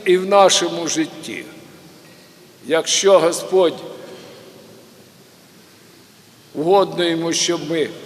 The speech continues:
постраждали, ми постраждаємо. Але переможемо.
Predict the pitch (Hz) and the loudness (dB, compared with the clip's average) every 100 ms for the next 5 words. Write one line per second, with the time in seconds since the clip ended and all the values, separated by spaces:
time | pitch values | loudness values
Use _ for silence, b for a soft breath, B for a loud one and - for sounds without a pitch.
0 | - - 139 - 147 147 131 - 247 254 | -20 -8 -8 -6 -4 -4 -4 -2 0 2
1 | 160 135 - 180 - 180 175 - 180 143 | 0 -2 -4 -8 -2 -4 -2 -4 -2 -4
2 | 117 98 90 104 - - - - - - | -6 -8 -10 -14 -18 -20 -20 -20 -20 -20
3 | - - - - - - 143 165 190 190 | -20 -20 -20 -20 -20 -8 0 2 2 0
4 | 185 175 120 104 - - - | 0 0 -2 -8 -8 -14 -16